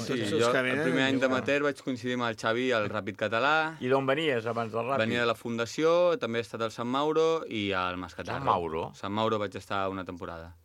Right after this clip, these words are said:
Speaker 3: Amb juvenils o amb
Speaker 1: Cadet
Speaker 3: amb
Speaker 1: preferent.
Speaker 3: cadet. I d'allà vas venir cap aquí.
Speaker 1: Cap aquí al Penedès, doncs, Ràpid Català, després Castellví, que vaig tornar a coincidir amb ell... La Granada,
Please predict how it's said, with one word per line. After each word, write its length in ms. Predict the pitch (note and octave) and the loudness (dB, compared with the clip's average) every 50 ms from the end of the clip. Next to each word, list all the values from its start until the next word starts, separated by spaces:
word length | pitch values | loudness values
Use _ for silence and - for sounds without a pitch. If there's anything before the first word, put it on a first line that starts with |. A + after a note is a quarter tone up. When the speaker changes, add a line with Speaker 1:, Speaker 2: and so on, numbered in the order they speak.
| _ _ | _ _
Speaker 3:
Amb 460 | - D#2+ D#2+ D#2 D#2 D2+ D2 D2 C#2+ | -6 -4 -4 -2 -2 -4 -4 -6 -8
juvenils 580 | C#2+ D2+ D2+ D2 D2 D2+ F#2+ A#2 B2 A#2 A2 G2 F#2+ | -8 -8 -6 -6 -6 -4 -4 -2 -2 -2 -4 -4 -4
o 80 | F#2+ F#2 | -6 -6
amb 140 | F2 F2 F2 | -6 -4 -2
Speaker 1:
Cadet 280 | A2 A2 A#2 A#2 A2 G#2+ | 0 2 2 2 0 0
Speaker 3:
amb 40 | |
Speaker 1:
preferent. 360 | - G#2+ G#2 - G#2+ G2 F#2+ F#2 | -4 -6 -6 -6 -6 -4 -4 -2
Speaker 3:
cadet. 220 | F2+ E2 D2 B1+ - - - _ _ - | -4 -4 -6 -8 -12 -18 -20 _ _ -14
I 80 | F2+ | -6
d'allà 320 | F2 F2+ F2+ F#2+ A2 A2+ A2 | -4 -2 -2 0 0 0 0
vas 180 | G#2+ G#2 F#2+ F2 | -2 -2 -4 -4
venir 280 | F#2+ F#2+ F#2 F2+ E2+ | -6 -8 -8 -8 -8
cap 180 | D#2+ E2+ D#2+ - | -10 -10 -8 -8
aquí. 240 | E2 D#2+ - - - | -10 -10 -8 -8 -6
Speaker 1:
Cap 100 | F#2 F#2 | -4 -4
aquí 180 | F#2+ E2+ F#2+ G2+ | -4 -4 -6 -8
al 80 | F2 | -6
Penedès, 420 | F2+ G2+ G2+ G#2+ A2+ B2 B2+ B2+ A2+ | -4 -4 -4 -2 -2 -2 -2 -2 -4
doncs, 200 | G#2+ F2+ F2 F#2+ | -8 -10 -6 -6
Ràpid 240 | G#2 G2 - G#2 F2+ | -6 -4 -4 -6 -6
Català, 840 | - F#2+ - A2 A2 A#2+ B2 B2 B2 B2 B2 B2 B2 B2+ B2 B2 B2 A2+ | -6 -4 -2 0 0 2 2 2 2 2 2 2 0 0 -2 -4 -6 -8
després 400 | F#2+ F2+ - - G2 G2+ F#2+ - | -10 -10 -8 -6 -6 -6 -6 -6
Castellví, 540 | - G2 - - - G2 G2 A2+ B2 A#2+ G#2 | -10 -12 -8 -6 -6 -4 0 0 0 0 0
que 100 | G#2 G2 | -2 -2
vaig 160 | G2 F#2+ - | -4 -6 -8
tornar 240 | - G2 F#2+ G2 F#2+ | -12 -10 -8 -8 -8
a 40 | |
coincidir 280 | F#2 G2 F2 - G#2 G2 | -8 -8 -10 -8 -8 -6
amb 120 | G2 A2 | -2 0
ell... 500 | B2 C3+ C3+ C3 C3 C3 C3 C3 B2+ B2 A#2 - - - - - - - - _ _ - | 2 2 2 2 2 2 0 0 -2 -4 -6 -12 -20 -20 -20 -20 -20 -20 -20 _ _ -6
La 140 | G2 G2 | -4 -2
Granada, 1000 | G2 F#2+ G2 G#2 A#2+ B2+ B2+ B2+ B2+ B2+ B2+ B2+ B2+ B2+ B2+ B2+ B2+ B2+ B2 B2 | -2 -2 -2 0 0 0 2 2 2 2 2 2 2 2 2 2 0 0 -2 -4